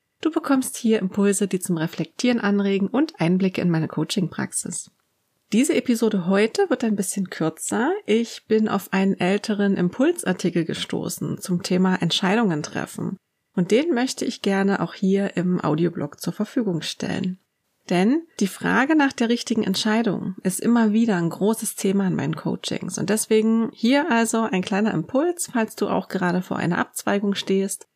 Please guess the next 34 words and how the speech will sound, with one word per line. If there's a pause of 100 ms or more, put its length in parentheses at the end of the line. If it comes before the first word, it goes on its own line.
und
nicht
genau
weißt,
welche
davon
du
nehmen
sollst. (640)
Der
wichtigste
Tipp,
den
ich
dir
hier
vielleicht
geben
kann,
ist,
lass
die
Frage
nach
dem
Wie (140)
erstmal
außen
vor. (280)
Ja,
was
ich
beobachte
ist,